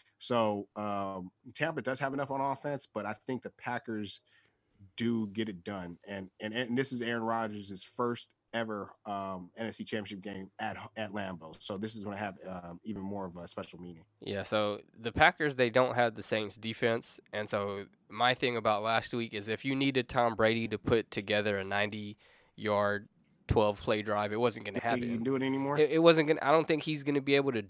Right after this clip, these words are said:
Speaker 2: do that against a premier defense. But the thing is that the Packers are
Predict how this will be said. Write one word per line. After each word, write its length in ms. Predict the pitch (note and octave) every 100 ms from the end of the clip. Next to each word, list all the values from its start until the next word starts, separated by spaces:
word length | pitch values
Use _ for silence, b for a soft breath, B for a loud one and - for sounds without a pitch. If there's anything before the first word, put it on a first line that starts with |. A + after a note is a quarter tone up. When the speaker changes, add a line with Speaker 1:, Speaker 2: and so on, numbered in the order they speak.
| _
Speaker 2:
do 220 | - C3
that 260 | B2+ G2+ G#2
against 400 | G2 A2 G#2 - -
a 100 | G2
premier 520 | - C3+ A#2+ G#2+ G2
defense. 600 | G2 A#2+ - F2+ F#2 - -
But 260 | G#2+ A2 -
the 80 | G#2+
thing 240 | C3 C3
is 200 | A#2 A2
that 180 | A2 G#2
the 80 | -
Packers 440 | B2+ A#2+ A#2 G#2+
are 280 | G#2+ G#2